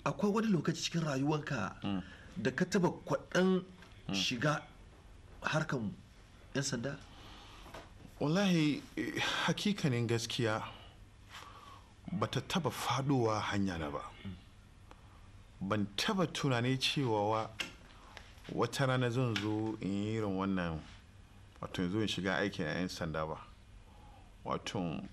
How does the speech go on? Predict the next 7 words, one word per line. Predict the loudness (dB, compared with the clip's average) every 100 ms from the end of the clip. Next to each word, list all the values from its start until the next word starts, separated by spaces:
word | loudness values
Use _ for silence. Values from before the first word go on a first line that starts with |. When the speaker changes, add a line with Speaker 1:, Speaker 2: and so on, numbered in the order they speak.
| -14 -6
Speaker 2:
kamar | -2 2 2
yadda | 2 4 4 2 0 -2
na | 0
zanta | 0 0 0 2
a | 2
farko, | 0 -2 0 -2 -2 -10 -18 -20 -20 -18 -16 -14 -10 -8
wato, | -2 -2 -2 -4 -2 -2 -2 -4